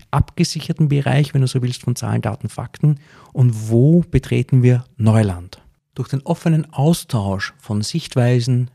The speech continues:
Standpunkten, Perspektiven und Erfahrungen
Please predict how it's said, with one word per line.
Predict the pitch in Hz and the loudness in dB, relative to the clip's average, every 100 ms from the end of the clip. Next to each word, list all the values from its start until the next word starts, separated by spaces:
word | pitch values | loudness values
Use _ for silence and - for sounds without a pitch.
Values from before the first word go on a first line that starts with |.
| _ | _
Standpunkten, | - - 127 135 - 131 120 - 117 113 - | -10 -2 0 0 2 0 0 -2 -2 -2 -2
Perspektiven | 120 - 117 - 151 160 151 | -2 0 -6 0 4 4 4
und | 135 | 4
Erfahrungen | 123 - 120 131 113 107 139 | 2 2 2 4 4 4 2